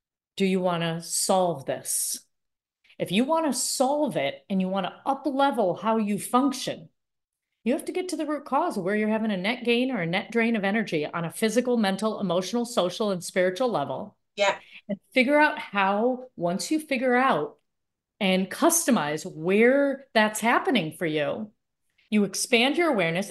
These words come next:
Speaker 1: and you get the tools to say, "Okay, I wanna address this." So let's, let's say someone realizes physical energy is where they're having a drain. Here's the good news.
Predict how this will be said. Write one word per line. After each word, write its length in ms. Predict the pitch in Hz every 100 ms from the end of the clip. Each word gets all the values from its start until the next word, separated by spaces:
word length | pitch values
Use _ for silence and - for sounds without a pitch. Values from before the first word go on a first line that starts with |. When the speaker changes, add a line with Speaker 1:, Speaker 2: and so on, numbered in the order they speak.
| -
Speaker 1:
and 120 | 240
you 60 |
get 180 | 240 262
the 60 | 233
tools 520 | - 392 466 214 -
to 80 | 220
say, 520 | - 180 180 185 - _
"Okay, 320 | 233 240 359 247
I 60 |
wanna 220 | 190 196
address 380 | 196 196 190 -
this." 500 | 196 143 - - - _ _ _ -
So 160 | - 202
let's, 420 | 233 254 254 - _
let's 280 | 262 311 -
say 460 | 196 165 160 170 - _ _
someone 720 | - - 202 196 190 185 175
realizes 960 | 170 175 175 160 165 175 160 160 - - _ _ -
physical 500 | 214 202 208 196 -
energy 520 | 180 165 160 156 - -
is 160 | 175
where 240 | 160 175 170
they're 140 | 170
having 280 | 170 165 160
a 60 |
drain. 440 | 151 156 139 131 - - _ _
Here's 260 | 285 349 359
the 80 |
good 180 | 214 214
news. 400 | 190 135 - -